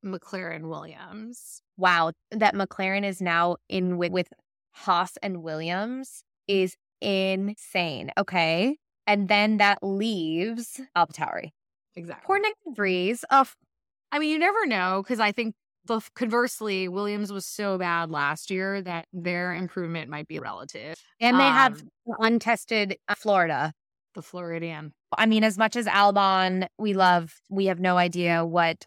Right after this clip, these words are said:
Speaker 2: Logan Sargent's gonna be up to. And I frankly, even though I'm American,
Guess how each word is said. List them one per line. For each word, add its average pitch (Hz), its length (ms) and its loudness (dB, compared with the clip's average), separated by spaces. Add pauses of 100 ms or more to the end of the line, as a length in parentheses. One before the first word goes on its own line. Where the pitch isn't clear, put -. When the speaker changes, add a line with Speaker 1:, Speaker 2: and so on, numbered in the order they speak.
Speaker 2:
Logan 175 300 0
Sargent's 165 500 -2
gonna 160 160 -6
be 156 140 -6
up 143 220 0
to. 95 460 -4
And 196 180 -4 (240)
I 208 140 2
frankly, 202 460 0
even 196 260 -4
though 185 120 4
I'm 180 140 0
American, 170 680 -2